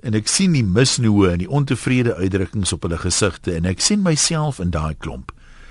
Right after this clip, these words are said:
Dadelik gelukkiger gesiggies op al my profiele gesit, 'n smile op my gesig gesit en positief op letterlik alles reageer. Ek voel goed, ek oefen weer, ek gaan stap en ou vriendskappe is weer hernie.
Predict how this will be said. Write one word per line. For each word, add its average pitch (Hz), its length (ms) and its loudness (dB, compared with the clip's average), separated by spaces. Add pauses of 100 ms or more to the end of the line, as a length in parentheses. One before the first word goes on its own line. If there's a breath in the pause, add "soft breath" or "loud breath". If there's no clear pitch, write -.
(320 soft breath)
Dadelik 175 500 4
gelukkiger 113 520 0
gesiggies 101 560 -4
op 95 140 -4
al 156 160 2
my 160 140 4
profiele 107 460 0
gesit, 113 400 -2 (420 loud breath)
'n 82 80 -4
smile 151 420 4
op 143 80 -2
my 110 120 0
gesig 101 380 0
gesit 107 360 -2
en 82 140 -4
positief 127 480 -2
op 80 140 -2
letterlik 101 540 -2
alles 120 380 0
reageer. 76 600 -6 (480 loud breath)
Ek 101 180 -4
voel 190 280 4
goed, 156 300 -4
ek 85 160 -10
oefen 135 300 0
weer, 117 200 2
ek 104 120 -2
gaan 85 160 -8
stap - 360 0
en 78 160 -8
ou 139 140 2
vriendskappe 98 640 -2
is 73 160 -4
weer 87 200 -2
hernie. 82 460 0